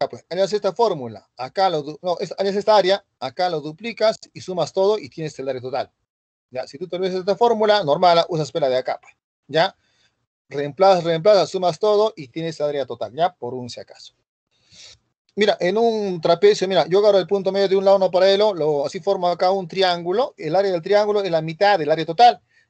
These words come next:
Y esa área es igual a X más Y. Ahora, si yo en un trapecio, mira, acá, aquí lo di-, lo parto en tres partes iguales acá en la izquierda y en la derecha. Unimos aquí, se forman acá tres trapecios, ¿ya?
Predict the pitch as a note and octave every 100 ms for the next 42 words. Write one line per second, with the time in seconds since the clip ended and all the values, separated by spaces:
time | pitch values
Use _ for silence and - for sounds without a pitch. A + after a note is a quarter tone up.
0 | _ G3 A3+ A#3 A3 A#3 G3+ G#3+ G#3+ E3+
1 | F3+ G3+ G#3 D#3+ C#3+ C#3 - _ _ _
2 | _ _ _ _ _ _ F#3 F3 D#3+ G#3
3 | A3+ G#3+ A3 F#3 E3+ G3 F3+ G3+ F#3+ E3
4 | C#3 F#3 F#3 - - _ C3+ D#3 A3 F#3+
5 | _ D#3 D3 D3 C#3+ - C#3 C#3 C3+ C3
6 | B2 G#3+ G#3 E3 D#3 F3 F3 G3 F#3 F3+
7 | F3 F3 F#3 E3 D3 F3 E3 C#3 - G#3
8 | F#3+ D3 C#3+ C#3 F#3 F3 A3 C#4+ _ _
9 | _ _ E3 G3 B3 G#3 D#3 D#3+ A#3 C#4
10 | _ _ - D3+ G3 F#3 E3 E3 F3 E3
11 | F3+ F#3 - C3+ - D3+ B2 - - -
12 | - _ _ _ _ _ C3+ E3+